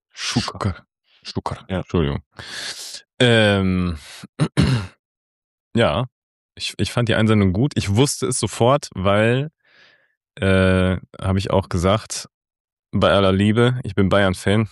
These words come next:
Speaker 2: <laughs> da kenn ich ja meinen Erzfeind
Speaker 1: Ja.
Speaker 2: in- und auswendig.
Speaker 1: Ja, ja.
Speaker 2: <laughs> Äh, gerade zu der Zeit, wo man da so groß geworden ist. Aber trotzdem, sehr, sehr gute Einsendung. Vielen Dank.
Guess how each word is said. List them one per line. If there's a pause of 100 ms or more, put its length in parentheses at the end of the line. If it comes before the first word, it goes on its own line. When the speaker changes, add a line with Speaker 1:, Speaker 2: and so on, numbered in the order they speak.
(100)
Speaker 2:
<laughs>
da
kenn
ich
ja
meinen
Erzfeind
Speaker 1:
Ja.
Speaker 2:
in-
und
auswendig. (420)
Speaker 1:
Ja,
ja.
Speaker 2:
<laughs> (720)
Äh,
gerade
zu
der
Zeit,
wo
man
da
so
groß
geworden
ist. (360)
Aber (500)
trotzdem,
sehr,
sehr
gute
Einsendung.
Vielen
Dank.